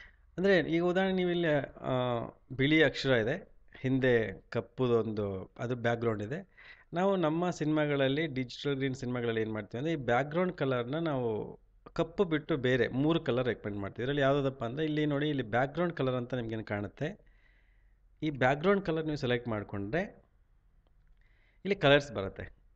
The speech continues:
ನಾವು ಈ ಕಲರ್ಸ್‌ನಲ್ಲಿ ನಾವು, ನಾವು ಉಪಯೋಗ ಮಾಡೋದು ಡಿಜಿಟಲ್ ಗ್ರೀನ್‌ನಲ್ಲಿ ನಾವು ಎಲ್ಲ ಸಿನಿಮಾದಲ್ಲಿ ಸಾಧಾರಣವಾಗಿ ಉಪಯೋಗ ಮಾಡೋ ಕಲರ್ಸ್ ಯಾವುದಪ್ಪ ಅಂತಂದ್ರೆ ಒಂದು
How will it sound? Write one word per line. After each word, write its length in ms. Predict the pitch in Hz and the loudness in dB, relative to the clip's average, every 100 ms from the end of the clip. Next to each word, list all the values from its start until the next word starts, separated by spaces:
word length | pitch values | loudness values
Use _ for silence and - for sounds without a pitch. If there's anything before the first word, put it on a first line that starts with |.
| _ | _
ನಾವು 180 | 156 175 | 0 2
ಈ 100 | 185 | 0
ಕಲರ್ಸ್‌ನಲ್ಲಿ 680 | 180 156 185 190 180 170 165 | 0 0 0 -2 -6 -4 -2
ನಾವು, 540 | 151 151 151 - 139 | 0 0 -2 -6 -2
ನಾವು 460 | 135 156 180 170 143 | 2 4 4 0 -4
ಉಪಯೋಗ 260 | 135 160 | 2 4
ಮಾಡೋದು 280 | 151 120 107 | 6 4 0
ಡಿಜಿಟಲ್ 320 | 113 123 147 | -2 -2 -2
ಗ್ರೀನ್‌ನಲ್ಲಿ 380 | 135 135 135 131 | 0 0 0 0
ನಾವು 600 | 127 127 117 113 113 - 120 | 0 -2 -2 -4 -8 -8 -4
ಎಲ್ಲ 280 | 127 139 | 2 4
ಸಿನಿಮಾದಲ್ಲಿ 460 | 131 131 127 120 117 | 4 0 -2 -2 -2
ಸಾಧಾರಣವಾಗಿ 440 | 107 110 143 165 | -2 0 2 2
ಉಪಯೋಗ 240 | 135 135 131 | 0 0 -2
ಮಾಡೋ 200 | 123 120 | 0 -2
ಕಲರ್ಸ್ 400 | 113 113 113 110 | -2 -2 -2 -2
ಯಾವುದಪ್ಪ 340 | 104 104 - | -4 -4 -6
ಅಂತಂದ್ರೆ 300 | 101 104 127 | -8 -6 -4
ಒಂದು 720 | 131 131 156 175 214 240 - | -2 0 2 0 -2 -6 -14